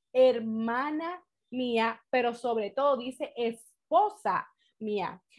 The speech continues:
Ay, no dice novia mía. Ahora, es importante saber que la Biblia no menciona el noviazgo. Imagínense,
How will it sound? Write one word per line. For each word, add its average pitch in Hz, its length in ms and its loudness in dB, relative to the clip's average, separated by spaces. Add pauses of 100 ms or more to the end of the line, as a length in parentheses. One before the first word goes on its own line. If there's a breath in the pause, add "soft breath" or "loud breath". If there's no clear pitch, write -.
Ay, 285 180 -4
no 302 120 -2
dice 320 440 -6
novia 240 760 -4
mía. 196 400 -10
Ahora, 214 440 0
es 226 180 -10
importante 254 880 -6
saber 202 580 -8
que 180 180 -10
la 175 200 -14
Biblia 180 680 -10 (920)
no 240 220 -6
menciona 277 720 -8
el 196 180 -10
noviazgo. 160 540 -10 (580)
Imagínense, 240 600 -8